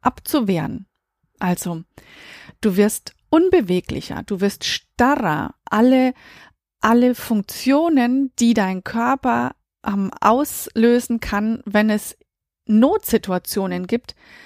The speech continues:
wird dein Körper in Gang setzen. Und dann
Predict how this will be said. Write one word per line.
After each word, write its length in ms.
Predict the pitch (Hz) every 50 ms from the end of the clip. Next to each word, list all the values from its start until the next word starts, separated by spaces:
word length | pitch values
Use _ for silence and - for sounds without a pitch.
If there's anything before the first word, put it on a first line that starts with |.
| - _ _
wird 420 | 202 185 208 233 262 - 269 254 - _ _ _ _
dein 220 | - 220 220 220 202
Körper 600 | - 196 190 180 180 190 - 220 214 220 214 - _ -
in 400 | 226 226 220 214 214 220 208 -
Gang 240 | - 277 359 415
setzen. 540 | - - - 185 - - - - - - - - _ _ _ _ _ _ _ _ _ _ _ _ _ _ - - - - - - - - - _ _ _
Und 540 | - 233 226 226 226 220 - - - _ -
dann 300 | 233 247 277 302 311